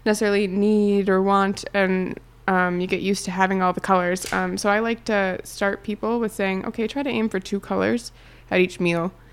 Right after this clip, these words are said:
um, which is just a good eyeball to say that you're getting fruits and veggies in at each meal. Um, I would also look to make sure they're eating enough, 'cause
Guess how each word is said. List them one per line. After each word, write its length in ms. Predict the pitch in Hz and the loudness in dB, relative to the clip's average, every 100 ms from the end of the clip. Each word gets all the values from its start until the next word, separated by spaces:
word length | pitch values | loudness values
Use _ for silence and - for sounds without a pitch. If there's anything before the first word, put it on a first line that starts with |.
| - - - | -18 -10 0
um, 480 | 190 180 170 175 185 | 2 2 0 -4 -4
which 180 | 240 233 | -4 -2
is 120 | 233 | -4
just 100 | 240 | -4
a 60 | 220 | -2
good 100 | 196 | 0
eyeball 340 | 185 202 175 | 2 0 -2
to 60 | 185 | -4
say 140 | 190 | -2
that 60 | 185 | -2
you're 80 | - | -2
getting 220 | 185 180 | -4 -4
fruits 260 | - 185 185 | -2 -4 -2
and 100 | 185 | -4
veggies 320 | 175 190 185 | -2 -4 -4
in 80 | 175 | -4
at 100 | - | -4
each 220 | 180 - | -6 -6
meal. 320 | 185 170 175 - | -4 -4 -6 0
Um, 460 | 185 185 175 170 180 - - - - - - - - - - | 4 6 4 2 -4 -8 -20 -20 -20 -20 -20 -16 -16 -16 -2
I 60 | 214 | 2
would 100 | 202 | 2
also 220 | 202 214 | 2 2
look 240 | 208 196 202 | 2 0 0
to 40 | |
make 140 | 202 190 | -4 -2
sure 140 | 202 | -2
they're 120 | 190 | -2
eating 260 | 180 202 190 | -2 -2 -2
enough, 420 | 185 185 254 - | 0 0 -2 -4
'cause 480 | - 190 170 180 | -2 0 0 -2